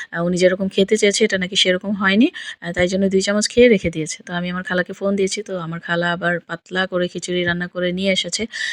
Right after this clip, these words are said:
সাথে এনেছে টক। এই টকটা আব্বু ওই দিন অনেক পছন্দ করেছিল, যে কারণে এই টক রান্না করেছে। আরও এনেছে গরুর মাংস। আন্টির বাড়ি যে দেখাশোনা করে, সেই মামাকে দিয়ে প্রতিদিন খাবার পাঠায়। তো ওনাকে আজকে খুব রিকোয়েস্ট করলাম যে কিছু খেয়ে যাওয়ার জন্য।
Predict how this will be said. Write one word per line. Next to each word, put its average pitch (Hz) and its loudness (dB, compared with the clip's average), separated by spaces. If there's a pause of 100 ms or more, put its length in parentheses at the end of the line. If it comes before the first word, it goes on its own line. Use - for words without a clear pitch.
(100)
সাথে 185 2
এনেছে 185 -2
টক। 190 -4
এই 180 -4
টকটা 180 0
আব্বু 175 -4
ওই 185 4
দিন 190 -6
অনেক 214 2
পছন্দ 190 4
করেছিল, 190 2 (340)
যে 185 2
কারণে 185 -2
এই 175 -2
টক 180 0
রান্না 185 -4
করেছে। 196 -4
আরও 165 2
এনেছে 185 0
গরুর 190 6
মাংস। 160 0 (260)
আন্টির 208 2
বাড়ি 208 2
যে 196 8
দেখাশোনা 208 2
করে, 208 4
সেই 208 4
মামাকে 202 2
দিয়ে 214 6
প্রতিদিন 208 4
খাবার 196 4
পাঠায়। 202 0
তো 202 0
ওনাকে 190 4
আজকে 196 2
খুব 214 2 (100)
রিকোয়েস্ট 196 2
করলাম 196 4
যে 190 -2
কিছু 190 0
খেয়ে 185 2
যাওয়ার 185 4
জন্য। 185 2